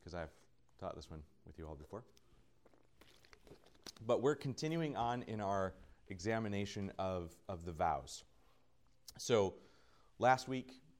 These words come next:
um, Joe Fowler went through vow number one, um, which is on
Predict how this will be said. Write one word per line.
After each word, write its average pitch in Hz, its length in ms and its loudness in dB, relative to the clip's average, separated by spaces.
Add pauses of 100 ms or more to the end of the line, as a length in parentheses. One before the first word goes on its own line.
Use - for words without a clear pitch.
(120)
um, 90 400 -4 (580)
Joe 117 140 -2
Fowler 104 380 0
went 98 200 -6 (100)
through 95 360 -4 (400)
vow 95 180 0
number 85 240 -6
one, 95 360 -2 (560)
um, 85 540 -4
which 95 420 -2
is 90 480 0 (400)
on 87 400 -2